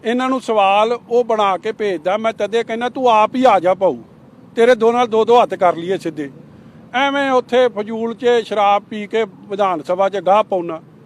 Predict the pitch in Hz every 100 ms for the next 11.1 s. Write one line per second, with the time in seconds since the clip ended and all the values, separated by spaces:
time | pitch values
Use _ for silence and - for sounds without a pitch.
0 | - - - 214 247 233 214 226 226 240
1 | 247 240 233 247 254 262 214 214 220 190
2 | 240 254 233 208 170 - 196 208 208 214
3 | 180 - - 175 165 151 - - - -
4 | 175 202 180 190 220 220 196 147 - -
5 | - - - - _ 180 226 240 220 202
6 | 254 269 277 269 277 208 226 220 262 262
7 | 254 262 277 262 208 208 226 240 254 294
8 | 285 302 285 269 311 - 285 339 - -
9 | 349 269 214 220 226 262 269 262 254 269
10 | 208 185 202 262 - - 214 208 - 185
11 | -